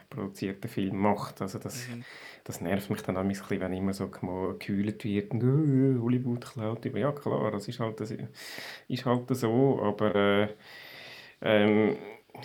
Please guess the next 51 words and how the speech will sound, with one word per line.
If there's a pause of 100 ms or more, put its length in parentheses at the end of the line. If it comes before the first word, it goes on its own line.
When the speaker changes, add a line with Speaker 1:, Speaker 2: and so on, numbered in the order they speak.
(120)
Speaker 1:
ja,
man
erreicht
natürlich
halt
mit
Englisch
und
mit
dem
Leonardo
DiCaprio,
der
Hauptrolle,
erreicht
man
zwei,
drei
Leute
mehr
und,
äh,
ein
guter
Stoff
ist
ein
guter
Stoff
und
man
kann
ein,
ein,
ein
gutes
Remake
machen.
Also
das
ist
dann
eher
mein
Kri-,
äh,
mein,
mein
Kriterium.
Wir
haben